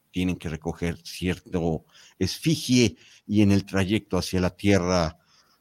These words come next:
se presenta esta raza alienígena que se empieza a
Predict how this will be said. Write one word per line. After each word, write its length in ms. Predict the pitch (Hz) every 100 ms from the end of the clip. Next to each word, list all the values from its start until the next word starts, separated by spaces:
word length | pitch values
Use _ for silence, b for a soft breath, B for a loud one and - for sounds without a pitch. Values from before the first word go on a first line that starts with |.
| _
se 200 | - 95
presenta 920 | - 85 - 95 90 76 82 78 - - -
esta 680 | 85 78 - 85 80 78 - _ _ _
raza 560 | 80 98 98 - 90 87
alienígena 680 | 85 87 101 104 107 92 90
que 120 | -
se 120 | -
empieza 500 | 87 - 101 98 101 -
a 260 | 101 101